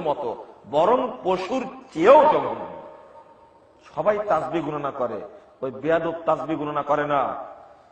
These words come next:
ও শুয়েই থাকে, কুকুর যেমন সারা রাত ঘুমায়, ও মানুষ হওয়ার পরেও,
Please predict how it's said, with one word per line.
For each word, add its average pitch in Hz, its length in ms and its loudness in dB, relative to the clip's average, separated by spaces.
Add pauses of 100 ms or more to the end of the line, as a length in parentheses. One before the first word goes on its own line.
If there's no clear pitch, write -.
(500)
ও 127 140 -6
শুয়েই 208 580 -2
থাকে, 156 380 -8 (220)
কুকুর 202 380 -6
যেমন 180 320 -2 (160)
সারা 139 140 -2
রাত 135 420 2
ঘুমায়, 220 500 4 (600)
ও 143 80 0
মানুষ 403 560 6
হওয়ার 440 280 10 (100)
পরেও, 277 360 8